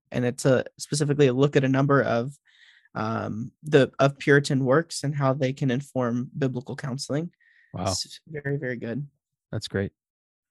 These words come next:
Speaker 2: I'm, uh, reading a few on, um, the Lord's Prayer, one by Kevin DeYoung, another one by Michael Reeves,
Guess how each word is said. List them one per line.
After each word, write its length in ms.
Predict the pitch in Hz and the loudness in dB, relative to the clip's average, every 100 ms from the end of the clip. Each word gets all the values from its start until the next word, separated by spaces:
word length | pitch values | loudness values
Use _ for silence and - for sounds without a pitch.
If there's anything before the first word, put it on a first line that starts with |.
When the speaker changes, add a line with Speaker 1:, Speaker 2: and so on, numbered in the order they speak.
| _ _ - | _ _ -2
Speaker 2:
I'm, 180 | 113 | 2
uh, 200 | 110 104 | 2 2
reading 360 | 101 110 107 104 | 2 0 0 -2
a 60 | 101 | -4
few 400 | - 107 110 107 | -4 0 0 0
on, 300 | 104 104 95 | -2 -4 -4
um, 720 | 107 107 104 101 98 101 110 - _ _ _ _ _ _ | -6 -4 -4 -6 -8 -10 -12 -16 _ _ _ _ _ _
the 80 | - | -6
Lord's 340 | 104 104 101 - - | -2 -2 -4 -8 -16
Prayer, 520 | - 101 95 104 170 _ _ _ _ _ - | -8 -6 -4 -4 -6 _ _ _ _ _ -6
one 120 | 110 | -4
by 160 | 98 101 | -4 -6
Kevin 300 | - 104 101 | -6 -4 -4
DeYoung, 520 | 98 101 113 110 107 | -4 -2 -2 -2 -4
another 200 | 110 101 | -4 -4
one 140 | 101 | -4
by 80 | 98 | -6
Michael 300 | 101 104 95 | -6 -8 -8
Reeves, 560 | 104 135 135 131 127 | -2 0 2 0 -2